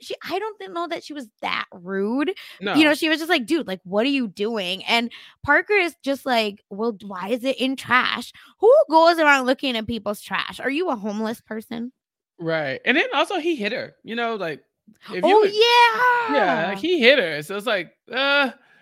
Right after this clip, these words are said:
Speaker 2: you really should leave. Honestly, you should just be like, "My bad," you know, so apologetic. I think I would just, I would have left. Like, if it was me, if I had made that mistake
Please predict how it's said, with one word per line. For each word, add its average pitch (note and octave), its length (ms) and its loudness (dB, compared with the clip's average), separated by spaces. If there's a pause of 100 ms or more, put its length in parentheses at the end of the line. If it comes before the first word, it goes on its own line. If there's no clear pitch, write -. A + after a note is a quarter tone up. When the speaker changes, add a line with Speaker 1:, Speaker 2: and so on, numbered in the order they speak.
(120)
Speaker 2:
you C4+ 180 -4
really C#4 240 0
should F#3+ 180 -4
leave. C3+ 440 -12
Honestly, D#3+ 480 -2
you D#3+ 160 -8
should E3+ 200 -12
just D#3 120 -12
be D3+ 140 -6
like, C3+ 320 -6 (240)
"My D#3 240 -2
bad," C3+ 500 -2
you F3 80 -10
know, C#3+ 240 -6
so A3 220 -2
apologetic. D3 540 -2 (280)
I A#3+ 80 0
think A3+ 160 -6
I F#3 80 2
would E3+ 140 -4
just, C#3 200 -10
I E3+ 140 2
would F3 120 0
have C3+ 120 -10
left. C3+ 380 -8
Like, C#3 160 -6
if D3+ 100 -6
it F#3+ 60 0
was D3+ 180 -4
me, C3+ 140 -6
if A#2+ 100 -6
I F#3+ 80 4
had G3 140 0
made F#3+ 240 -2
that E3 160 -2
mistake C#3 480 -10